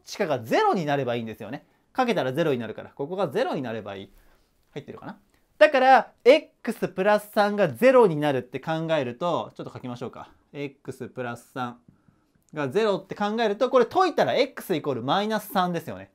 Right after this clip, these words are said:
だからマイナス三なんです。右の括弧、Xマイナス二がゼロ。だからXマイナス二イコールゼロを解いたら二が出てくる。だから答えがこの二つになります。いい？まあ、その部分が分かっ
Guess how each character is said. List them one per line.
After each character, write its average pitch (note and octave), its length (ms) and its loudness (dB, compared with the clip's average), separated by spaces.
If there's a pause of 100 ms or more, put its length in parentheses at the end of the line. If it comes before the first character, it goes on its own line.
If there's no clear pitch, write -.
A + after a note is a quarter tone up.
だ F4+ 100 2
か D4+ 120 4
ら C3+ 100 2
マ C#3+ 180 2
イ D#3 60 -2
ナ D3 100 0
ス - 80 -12
三 B2+ 220 -6
な A2+ 100 -8
ん F#2+ 60 -14
で G2 80 -12
す。 - 100 -20 (640)
右 C4 260 2
の F4+ 140 6
括 F4 260 2
弧、 - 300 -4
X A#3+ 560 0
マ G3+ 220 2
イ G#3+ 40 -2
ナ G#3+ 100 0
ス G#3 120 -12
二 G#3 160 -2
が C#3 120 2
ゼ A2+ 220 4
ロ。 C#3+ 300 2
だ D#3 80 -6
か D#3 80 0
ら F3 80 0
X A3+ 360 0
マ D3 140 -2
イ D3+ 40 -2
ナ D3+ 100 -4
ス - 80 -18
二 E3 100 -6
イ D#3 220 -12
コ G3+ 240 0
ー - 20 0
ル F#3+ 120 0
ゼ C#4 120 0
ロ B3 140 4
を A3 40 0
解 F4+ 280 2
い - 80 -10
た D#4+ 100 0
ら F#4 180 4 (240)
二 A#3+ 220 0
が G3+ 100 0
出 C#3 140 -6
て - 80 -10
く - 140 -18
る。 - 80 -20 (160)
だ F#4+ 80 2
か F#4 100 2
ら D4+ 120 4
答 D3 260 0
え - 20 0
が A2+ 80 -2
こ B2 120 -12
の A#2 80 -8
二 C#3 120 -14
つ A#3+ 140 -8
に G3+ 40 -6
な A2+ 120 -6
り G2+ 80 -14
ま - 120 -20
す。 - 80 -20 (1080)
い A2+ 80 -10
い？ C3+ 40 -12
ま F3+ 80 -6
あ、 - 20 -10
そ A#3+ 120 2
の C4 60 4
部 D#4 80 0
分 D4+ 100 2
が A3+ 120 2
分 C#4 200 0
か G4+ 60 4
っ G4+ 60 -2